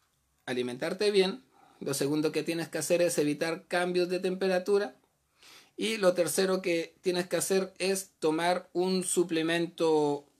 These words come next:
vitamínico. Estoy inventando porque yo no tengo idea de medicina, pero podrían ser tres pasos lógicos.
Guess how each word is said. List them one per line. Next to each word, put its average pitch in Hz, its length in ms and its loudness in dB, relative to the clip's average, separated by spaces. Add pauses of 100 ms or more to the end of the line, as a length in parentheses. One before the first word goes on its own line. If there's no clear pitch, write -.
vitamínico. 151 720 -2 (500)
Estoy 196 240 4
inventando 202 540 4
porque 175 260 0
yo 185 100 4
no 180 100 0
tengo 180 260 0
idea 175 200 2
de 185 100 0
medicina, 170 540 -2
pero 135 400 -2 (340)
podrían 190 340 2
ser 190 260 0 (100)
tres 180 220 0
pasos - 300 0
lógicos. 156 440 -2